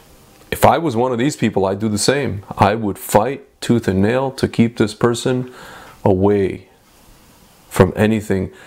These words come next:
And you see now, they're saying, "Once this guy leaves, we're gonna go after him legally. We're gonna go after his taxes. We're gonna see what we can f-, dig up on him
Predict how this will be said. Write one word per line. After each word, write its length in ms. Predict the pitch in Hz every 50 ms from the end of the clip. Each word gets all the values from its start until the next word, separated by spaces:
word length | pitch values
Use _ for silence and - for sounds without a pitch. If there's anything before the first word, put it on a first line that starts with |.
| - - - -
And 280 | - 98 92 90 -
you 140 | 113 104 104
see 260 | 98 - - 147 135
now, 300 | 107 98 95 82 73 85
they're 160 | 85 92 92 92
saying, 480 | - - 98 95 92 90 90 87 92
"Once 260 | 98 107 107 104 -
this 200 | - 104 98 -
guy 240 | - - 101 92 90
leaves, 580 | 90 101 117 139 135 110 101 101 104 - - - - - - - - -
we're 120 | - 110 101
gonna 160 | 101 98 98
go 160 | 92 107 98
after 280 | 101 98 - - 104 101
him 220 | 107 98 101 104
legally. 340 | 110 120 110 104 95 90 82
We're 160 | 85 92 95
gonna 120 | 92 92
go 60 | 90 92
after 180 | 90 - 95 -
his 120 | 85 -
taxes. 460 | - - 120 120 - - - 104 95
We're 100 | 95 92
gonna 160 | 90 90 90 87
see 280 | - - - 101 101
what 440 | 98 87 - - - - - 101 104
we 120 | 107 110 104
can 140 | - 101
f-, 200 | 101 - - - 107 95
dig 240 | 107 120 120 113
up 180 | 110 107 104 -
on 120 | 104 101
him 300 | 104 113 113 113 107 107